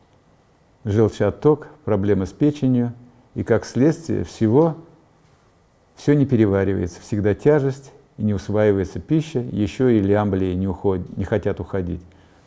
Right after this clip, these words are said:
Ой, здесь столько наговорил, столько написал, так это вообще, это надо начинать опять же. Работа печени, желчной. Ну вот. И в отличие от других паразитов, у лямблей, аписторхов есть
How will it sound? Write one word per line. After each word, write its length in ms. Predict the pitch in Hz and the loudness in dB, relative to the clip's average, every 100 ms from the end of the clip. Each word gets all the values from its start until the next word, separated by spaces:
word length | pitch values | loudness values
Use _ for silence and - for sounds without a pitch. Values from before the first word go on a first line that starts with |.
| - | -2
Ой, 200 | 147 107 | 2 2
здесь 320 | 95 113 - - - - - | 2 -2 -4 -20 -20 -20 -18
столько 400 | - 143 113 113 | 0 2 2 0
наговорил, 600 | 110 107 110 120 170 135 - - _ - | 0 0 2 2 2 -2 -8 -20 _ -6
столько 360 | - 131 123 | 2 2 4
написал, 440 | 110 - 113 151 147 | -2 -2 -2 0 0
так 160 | - | 0
это 160 | 123 113 | -2 0
вообще, 320 | 117 - 147 | 0 0 0
это 220 | 101 107 | 2 0
надо 360 | 104 104 101 - - - - | 0 0 0 -2 -10 -14 -4
начинать 480 | 113 - 120 120 120 | -2 2 2 4 0
опять 300 | - 107 85 | 0 0 -2
же. 160 | 92 95 - _ - - | -8 -12 -20 _ -20 -14
Работа 520 | 113 110 107 110 95 90 | -6 -2 0 0 -2 -6
печени, 600 | - 139 147 143 135 131 | -2 0 0 0 0 0
желчной. 680 | 92 127 127 - 123 120 117 - _ _ _ _ _ _ _ _ - _ _ _ - _ _ _ | 0 2 2 0 -4 -4 -8 -18 _ _ _ _ _ _ _ _ -20 _ _ _ -20 _ _ _
Ну 160 | 113 113 | -2 2
вот. 200 | 101 92 | 2 0
И 380 | 135 156 170 - - - - | 2 4 4 2 -6 -16 -2
в 140 | 98 | 2
отличие 440 | 131 135 127 127 | 2 2 0 2
от 420 | 120 - - - 104 | 0 -2 -12 -8 -2
других 360 | 117 139 170 | 0 2 2
паразитов, 520 | 117 110 95 104 95 - | 2 2 2 -2 -4 -14
у 180 | - 110 | -4 0
лямблей, 580 | 120 147 117 98 87 90 98 | 4 2 2 0 -2 -8 -12
аписторхов 720 | - 95 110 - 151 - 90 - | -10 -6 -4 2 2 0 -4 -2
есть 240 | 123 | -2